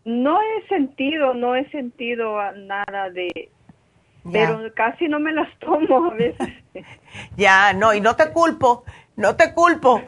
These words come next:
Speaker 2: Tómate el Lipotropin mejor. Vas a ver, si te tomas el Lipotropin, hace lo mismo que hacen las estatinas,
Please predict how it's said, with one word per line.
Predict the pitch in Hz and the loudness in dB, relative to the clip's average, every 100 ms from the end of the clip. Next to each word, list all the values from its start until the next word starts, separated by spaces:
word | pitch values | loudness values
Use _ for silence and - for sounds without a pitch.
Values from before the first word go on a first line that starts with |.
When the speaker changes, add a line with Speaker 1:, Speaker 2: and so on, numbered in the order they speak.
| - - | -12 0
Speaker 2:
Tómate | 254 302 370 370 | 4 6 4 4
el | 320 | 2
Lipotropin | 330 302 294 269 269 269 | 0 0 2 0 0 -4
mejor. | 247 240 190 147 - _ | -2 -2 -2 -4 -12 _
Vas | 165 220 240 | 2 2 4
a | 285 | 2
ver, | 240 196 151 - _ | 4 2 0 -10 _
si | - 233 | -10 -2
te | 233 | 0
tomas | 277 311 330 | 2 2 2
el | 320 | 2
Lipotropin, | 311 302 294 294 294 349 294 - | 0 0 2 0 -2 -4 -4 2
hace | 240 269 302 | 4 4 4
lo | 269 254 | 2 0
mismo | 247 320 240 254 247 | -2 -6 -4 -2 0
que | 233 | 2
hacen | 240 269 | 2 2
las | 262 240 | 0 0
estatinas, | 247 247 247 226 151 | 0 -2 -2 -4 -6